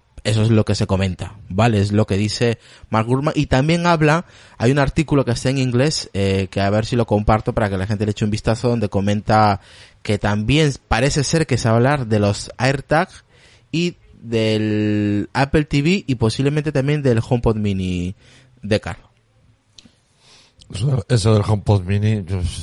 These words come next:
Speaker 2: no lo veo, pero bueno. Sí, puede ser, no, no sé. No, no, no, no veo yo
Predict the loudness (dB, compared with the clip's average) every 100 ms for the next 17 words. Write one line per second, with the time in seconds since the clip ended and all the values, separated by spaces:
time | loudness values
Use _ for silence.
0 | -12 -14 -16 -16 -4 0 2 2 2 0
1 | -2 -2 0 0 -4 -14 -20 -20 -20 _
2 | -18 -16 -12 -12 -8 -8 -8 -10 -6 -4
3 | -4 -4 -4 -4 -8 -8 -10 -10 -18 -20
4 | -20 -20 _ -4 -2 -2 -2 0 0 0
5 | 0 2 4 4 4 4 2